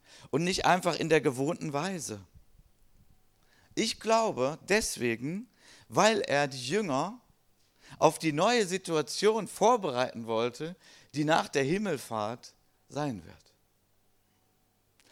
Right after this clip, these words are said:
Wo er eben nicht mehr in menschlicher Gestalt, aber doch präsent ist.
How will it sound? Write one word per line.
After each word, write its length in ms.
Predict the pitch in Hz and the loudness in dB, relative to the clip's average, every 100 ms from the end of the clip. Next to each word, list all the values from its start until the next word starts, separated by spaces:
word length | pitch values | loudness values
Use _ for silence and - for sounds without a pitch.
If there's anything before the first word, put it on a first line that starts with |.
| - | -4
Wo 200 | 135 170 | 2 6
er 180 | 165 135 | 6 6
eben 320 | 151 135 131 | 2 0 -2
nicht 300 | 196 - - | -2 -4 -4
mehr 140 | 196 | -4
in 120 | 156 131 | -2 0
menschlicher 600 | 170 247 - 190 151 123 | 0 0 -6 -8 -8 -8
Gestalt, 640 | 117 - 117 123 170 - | -10 -6 -2 0 -2 -4
aber 180 | 120 123 | -2 2
doch 320 | 151 202 - | 2 0 -6
präsent 520 | - 160 139 104 - | -10 -8 -6 -8 -10
ist. 260 | - - | -20 -20